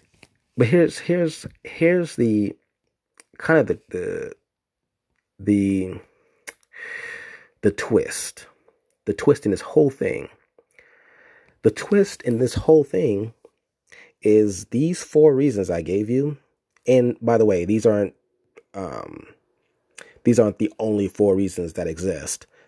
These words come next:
There's probably at least, you know,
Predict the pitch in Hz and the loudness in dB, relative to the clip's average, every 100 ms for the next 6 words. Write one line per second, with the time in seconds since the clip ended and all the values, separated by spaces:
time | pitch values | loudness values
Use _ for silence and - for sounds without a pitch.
0 | _ 92 92 82 - - _ _ _ - | _ 4 4 2 -16 -20 _ _ _ -4
1 | 120 104 87 90 92 92 98 - 101 90 | 0 0 -2 -2 -2 -2 -4 -6 -6 -4
2 | 87 | -6